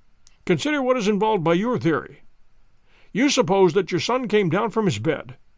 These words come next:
went at great risk to your dressing-room, opened your bureau, took out your coronet, broke off by main force a small portion of it,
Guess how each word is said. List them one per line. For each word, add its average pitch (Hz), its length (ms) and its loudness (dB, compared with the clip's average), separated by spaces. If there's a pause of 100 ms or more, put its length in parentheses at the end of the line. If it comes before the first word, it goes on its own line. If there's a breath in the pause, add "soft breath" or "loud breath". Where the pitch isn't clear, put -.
(100)
went 175 300 -2 (120)
at 143 140 -4
great 220 240 2
risk 190 340 0
to 190 100 -6
your 190 140 2
dressing-room, 135 640 -2 (500 soft breath)
opened 240 280 0
your 233 100 0
bureau, 143 540 -2 (340)
took 262 160 -4
out 254 180 2
your 220 100 -4
coronet, 175 560 0 (540)
broke 226 220 2
off 240 240 -2
by 160 160 2
main 202 320 2
force 202 320 0
a 147 60 -2
small 196 300 -4
portion 143 360 0
of - 140 -12
it, - 120 -20